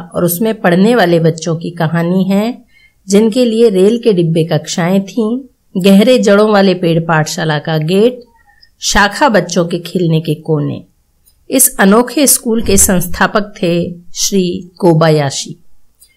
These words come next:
लेखिका स्वयं इस स्कूल की छात्रा थीं। उन्हीं के बचपन के अनुभवों पर आधारित है पुस्तक तोतोचान और उसका यह अंश अपूर्व अनुभव। इसका यहाँ जो हिंदी अनुवाद दिया गया है,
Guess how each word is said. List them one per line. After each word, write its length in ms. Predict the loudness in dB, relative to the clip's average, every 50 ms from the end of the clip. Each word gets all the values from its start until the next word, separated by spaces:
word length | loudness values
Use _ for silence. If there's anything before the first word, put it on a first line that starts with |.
| _ _ _ _ _ -4 0
लेखिका 560 | 2 2 2 2 0 -4 -2 0 2 2 2
स्वयं 400 | 0 0 2 2 4 4 4 2 0 -4 -4
इस 180 | -4 -2 -2 -2
स्कूल 500 | -2 -4 -4 -6 -4 -2 0 0 0 0
की 140 | 0 -2
छात्रा 500 | -2 0 0 0 -2 -2 0 0 0 0
थीं। 420 | 0 -2 -6 -6 -4 -2 -2 -4 -6 -8 -16 _ _ _ _ _ _ _ _ _ _ _ _ 0
उन्हीं 280 | 4 6 6 6 6 4
के 140 | 4 2
बचपन 480 | 2 2 0 0 0 0 0 2 2 2
के 140 | 2 0 0
अनुभवों 540 | 2 2 2 2 4 4 4 4 4 4 4
पर 160 | 2 2 4
आधारित 440 | 4 2 2 2 2 2 2 2 2
है 80 | 0 0
पुस्तक 360 | 0 -2 -4 -4 -2 -4 -6
तोतोचान 920 | -6 -4 -2 0 0 0 2 0 0 2 2 2 2 2 2 0 -2 -6 -6 -6
और 120 | -4 -2 -2
उसका 260 | -2 -2 0 0 2
यह 400 | 2 4 4 4 4 2 0 -2
अंश 400 | 0 0 2 2 2 0 -2 -6 -12 _ _ -2
अपूर्व 500 | -2 -2 0 0 0 0 0 -2 -2 -2 0
अनुभव। 500 | 2 2 2 2 0 -2 -2 -4 -10 _ _ _ _ _ _ -20 _ _ _ _ _ _ -4
इसका 340 | -2 -2 -2 0 0 2 2
यहाँ 720 | 4 4 2 2 2 4 4 4 4 4 2 0 -2 -6 -4
जो 140 | 0 2 4
हिंदी 320 | 6 6 6 6 4 4
अनुवाद 340 | 4 4 4 4 2 2 2
दिया 300 | 2 2 2 2 2 4
गया 280 | 4 4 4 4 4
है, 540 | 2 0 0 0 0 0 0 -4 -8 -12 _